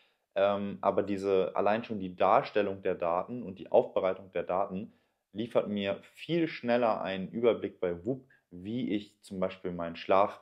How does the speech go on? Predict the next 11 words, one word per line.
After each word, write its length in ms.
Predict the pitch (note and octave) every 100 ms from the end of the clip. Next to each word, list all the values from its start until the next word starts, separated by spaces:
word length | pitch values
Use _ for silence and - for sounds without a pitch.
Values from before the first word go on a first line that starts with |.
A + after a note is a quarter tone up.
| _
verändert 640 | - - F#2+ F2+ D#2+ - -
habe. 260 | - -
Und 160 | - F2+
das 240 | G#2 -
ist 140 | A#2 -
für 120 | G#2
mich 460 | G2+ C3 A#2+ -
am 100 | F#2
Ende 300 | - A2 A#2+
immer 340 | G#2 G#2 A2+ G#2+
noch 280 | G#2 G#2